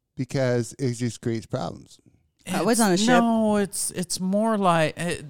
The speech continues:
Speaker 3: this is what I thought of when you said that. You've got these schools that are dictating how women dress or girls dress, but not the guys,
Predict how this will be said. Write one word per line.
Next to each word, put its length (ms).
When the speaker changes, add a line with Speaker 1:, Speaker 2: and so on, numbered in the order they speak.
Speaker 3:
this 240
is 140
what 120
I 160
thought 280
of 120
when 160
you 100
said 280
that. 320
You've 180
got 240
these 220
schools 720
that 160
are 100
dictating 680
how 200
women 480
dress 560
or 80
girls 500
dress, 420
but 180
not 340
the 60
guys, 760